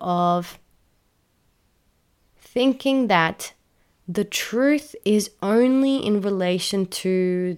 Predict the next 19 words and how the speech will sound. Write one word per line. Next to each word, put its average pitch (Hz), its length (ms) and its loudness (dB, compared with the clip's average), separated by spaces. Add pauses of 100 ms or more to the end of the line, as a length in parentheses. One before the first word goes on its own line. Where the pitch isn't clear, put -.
the 190 100 0
lies 185 480 0
of 220 160 -4
the 262 120 -2
devil 180 480 0
when 175 220 -2
it 175 140 -4
comes 196 480 -4
to 185 520 0 (840)
Sabbath, 185 840 -2 (680)
when 185 200 -4
it 175 120 -8
comes 175 300 -4
to 208 160 -8
the 190 100 -8
state 160 480 -6
of 170 140 -8
the 202 100 -4
dead, 160 540 -6